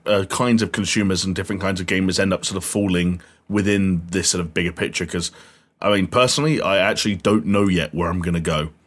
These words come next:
I think the premium stuff doesn't offer much to me, but maybe Plus Extra is, like, maybe that this consolidation is what I needed to actually pay for PlayStation Now, having not done that for the last God knows how many years in a row.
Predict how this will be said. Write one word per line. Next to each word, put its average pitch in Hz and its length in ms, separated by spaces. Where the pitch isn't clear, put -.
I 101 80
think 113 200
the 214 80
premium 139 500
stuff - 280
doesn't 113 240
offer 110 220
much 107 320
to 120 60
me, 135 260
but - 220
maybe 113 400
Plus 113 340
Extra 127 460
is, 104 260
like, 90 300
maybe 110 500
that 104 240
this 113 120
consolidation 101 680
is 87 100
what 98 160
I 98 80
needed 95 340
to - 160
actually 95 360
pay 98 260
for 90 140
PlayStation 92 560
Now, 95 240
having 90 320
not 90 180
done 95 180
that 95 220
for 85 300
the 95 100
last 92 320
God 95 140
knows 87 160
how 87 80
many 90 140
years 87 160
in 90 60
a 90 40
row. 95 220